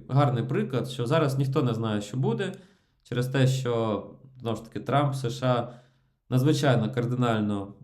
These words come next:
е, ведуть свою політику. Ну, для С Ш А, якщо так сказати, я думаю, локально це, знову ж таки, не дуже добре, але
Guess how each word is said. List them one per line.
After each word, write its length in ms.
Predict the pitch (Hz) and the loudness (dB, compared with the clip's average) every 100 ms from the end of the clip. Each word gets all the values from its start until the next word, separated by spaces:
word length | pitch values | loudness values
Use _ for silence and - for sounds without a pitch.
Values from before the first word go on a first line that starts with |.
| 117 | -6
е, 260 | 110 107 | -2 -2
ведуть 320 | 107 127 123 | 0 2 0
свою 220 | - 113 110 | 0 -4 0
політику. 800 | 131 165 156 - 139 110 - - - - - | 2 2 0 -2 0 0 -4 -12 -20 -20 -6
Ну, 120 | 147 | -4
для 160 | 135 143 | 0 0
С 160 | 160 | -2
Ш 220 | 135 185 190 | -2 -2 0
А, 60 | |
якщо 220 | 131 - | 0 -2
так 140 | 127 - | -4 -6
сказати, 560 | - 123 147 135 127 110 | -6 0 0 0 -2 -2
я 100 | 123 | 2
думаю, 320 | 131 123 110 | 2 4 2
локально 480 | 127 143 135 127 131 | 0 2 2 2 0
це, 240 | 120 117 | -2 -2
знову 180 | 123 113 | 0 -2
ж 100 | - | -6
таки, 220 | 104 107 | -10 -6
не 120 | 117 | -2
дуже 260 | 131 196 175 | -2 -2 -2
добре, 380 | 135 120 107 107 | 0 0 2 -2
але 420 | 110 123 120 | -2 -2 -2